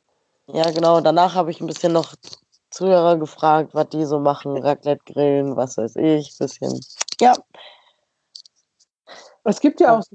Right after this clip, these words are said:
Speaker 2: Pizzaöfen für den Tisch, ne? Die sind auch so geil.
Speaker 1: Ja, das habe ich noch nie gemacht.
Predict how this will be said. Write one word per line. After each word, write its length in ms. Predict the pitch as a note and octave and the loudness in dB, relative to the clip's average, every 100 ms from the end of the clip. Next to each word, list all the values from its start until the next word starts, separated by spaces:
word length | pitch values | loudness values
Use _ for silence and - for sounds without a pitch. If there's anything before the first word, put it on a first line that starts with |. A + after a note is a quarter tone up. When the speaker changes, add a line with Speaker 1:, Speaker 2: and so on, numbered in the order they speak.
| _ | _
Speaker 2:
Pizzaöfen 640 | D4 - F#4 A#3+ F#3+ F3 | -12 -4 -2 0 -2 -4
für 120 | D#3 E3+ | -10 -12
den 100 | E3+ | -8
Tisch, 260 | F3+ - | -10 -8
ne? 120 | F#3 G#3 | -8 -6
Die 80 | |
sind 140 | G#3 A#3 | -6 -8
auch 120 | C#4 | -6
so 100 | F#3 | -6
geil. 340 | F3+ E3+ E3+ - _ _ _ _ _ _ _ _ | -2 -2 -2 -8 _ _ _ _ _ _ _ _
Speaker 1:
Ja, 220 | F#3 G3+ | 2 2
das 140 | G3+ F#3 | 2 -2
habe 120 | G3+ | -4
ich 80 | F#3+ | -2
noch 120 | G3+ | -2
nie 180 | G3+ G3+ | 0 0
gemacht. 560 | G3+ G3 G3 - - | 2 2 0 -8 -20